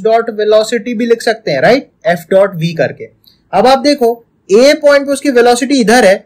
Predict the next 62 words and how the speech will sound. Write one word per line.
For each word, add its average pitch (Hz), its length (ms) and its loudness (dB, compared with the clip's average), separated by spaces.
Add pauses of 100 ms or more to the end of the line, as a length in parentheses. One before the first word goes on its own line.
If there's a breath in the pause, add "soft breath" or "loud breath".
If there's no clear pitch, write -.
(240)
but 220 180 0
force 196 420 -2
तो 262 80 2
इधर 294 240 4
है, 302 100 4
तो - 680 -16
इनके 185 200 -2
बीच 214 200 -4
में 240 80 -2
नाइंटी 240 240 0
degree, 269 260 -2 (220)
तो 170 60 2
अगर 220 240 2
दो 254 140 4
vectors 247 360 0
के 254 100 -4
बीच 233 180 -4
का 254 60 -4
angle 240 180 -2
ninety 214 340 -2
होता 269 320 4
है 202 140 2
तो 180 120 0
डॉट 180 280 -2
प्रोडक्ट 202 240 -4
उनका 247 240 -2
ज़ीरो 220 400 2
होता 160 200 0
है, 104 140 -10 (280)
तो - 220 -6
ए 254 180 4 (100)
point 254 280 -4
पे 247 100 0
जो 240 140 -4
power 220 380 0
होने 226 160 -2
वाला 214 200 -2
है 262 60 -2
वो 285 100 -6
ज़ीरो 233 300 -2
होने 214 160 0
वाला 151 220 0
है। 135 60 -2
इसका 180 160 -14
मतलब 220 480 -4 (260)
सी 254 300 -6
option 196 400 0
भी 277 140 -2
सही 175 360 -2
है। 147 200 -10 (340)
अब 160 220 -4
D 277 180 2
option 277 360 2
को 269 100 -4
check 233 260 -4
करने 185 260 -2
के 170 80 -8
लिए 175 80 2
अपन 190 200 -4
को 240 100 -2
देखना 175 260 0
पड़ेगा, 160 480 -2